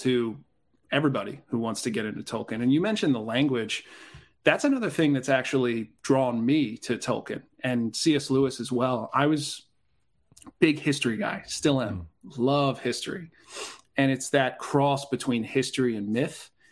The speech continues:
Speaker 1: that I feel like so few people really appreciate in the way that Tolkien and Lewis appreciated it. And it's, it's like when they say stuff about it, and I'm like,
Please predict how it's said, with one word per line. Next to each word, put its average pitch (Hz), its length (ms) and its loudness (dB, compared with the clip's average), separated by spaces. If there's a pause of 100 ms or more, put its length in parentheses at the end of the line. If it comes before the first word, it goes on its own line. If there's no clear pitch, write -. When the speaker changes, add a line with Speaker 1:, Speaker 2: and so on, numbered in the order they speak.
(300)
Speaker 1:
that 123 260 2
I 127 80 -2
feel 151 200 2
like 139 160 0
so 127 420 0
few 123 440 0
people 120 500 0
really 117 320 2
appreciate 113 680 -2 (420)
in 139 120 4
the 127 80 2
way 117 220 -2
that 107 160 -2
Tolkien 113 480 0
and 107 140 -4
Lewis 120 380 2
appreciated 110 640 -4
it. - 260 -8
And 113 140 0
it's, 110 200 -6 (200)
it's - 180 -8
like 110 160 -10
when 117 100 0
they 110 100 -2
say 156 360 0
stuff 127 320 -4
about 104 260 -6
it, 104 40 -6
and 104 100 -8
I'm 110 100 -6
like, 104 200 -6